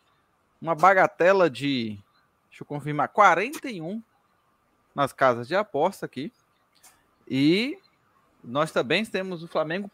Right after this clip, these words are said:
pós-derrota contra o Internacional. Primeira derrota do Sampaoli, Sampaoli na frente, né?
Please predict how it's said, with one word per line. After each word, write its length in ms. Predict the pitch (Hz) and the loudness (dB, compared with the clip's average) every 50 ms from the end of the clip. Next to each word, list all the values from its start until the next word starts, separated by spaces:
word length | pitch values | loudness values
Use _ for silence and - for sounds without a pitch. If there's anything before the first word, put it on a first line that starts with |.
| _ _ | _ _
pós-derrota 840 | - 240 247 262 277 269 - - 202 196 185 147 151 156 180 - 196 | 0 2 2 2 0 -2 -4 -4 0 0 0 0 0 -2 -2 -4 -6
contra 220 | - 185 180 180 | -8 -8 -8 -8
o 20 | |
Internacional. 720 | 175 - 180 175 175 180 - - - - - - 127 160 - _ _ _ _ _ _ _ _ _ | -6 -4 -4 -2 -2 -4 -4 -4 -4 -2 -2 -2 -2 -4 -8 _ _ _ _ _ _ _ _ _
Primeira 460 | - 165 160 143 131 156 190 220 220 | -4 -4 -4 0 2 2 4 4 4
derrota 360 | 180 170 143 135 139 147 143 | 2 2 2 2 2 0 0
do 80 | 151 139 | -4 -10
Sampaoli, 720 | 131 - 143 135 - - 113 117 113 113 117 113 113 - - - - - - | -10 -8 -10 -8 -6 -4 -2 -2 -2 -2 -4 -6 -8 -12 -12 -12 -12 -14 -14
Sampaoli 540 | _ _ - - - - 110 123 135 151 147 | _ _ -12 -10 -8 -6 -4 -4 -4 -6 -8
na 180 | 151 131 113 | -8 -8 -8
frente, 380 | - - 117 117 127 - - 110 | -8 -8 -8 -8 -8 -10 -12 -10
né? 200 | 110 113 143 | -8 -8 -8